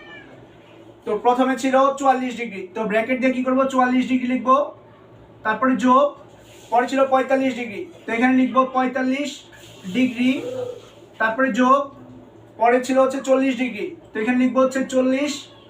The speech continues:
ডিগ্রি, তারপরে যোগ, পরে ছিল হচ্ছে আটত্রিশ ডিগ্রি, তো লিখব হচ্ছে আটত্রিশ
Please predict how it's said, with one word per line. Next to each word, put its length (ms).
ডিগ্রি, 300
তারপরে 260
যোগ, 200
পরে 220
ছিল 180
হচ্ছে 160
আটত্রিশ 400
ডিগ্রি, 220
তো 140
লিখব 160
হচ্ছে 180
আটত্রিশ 340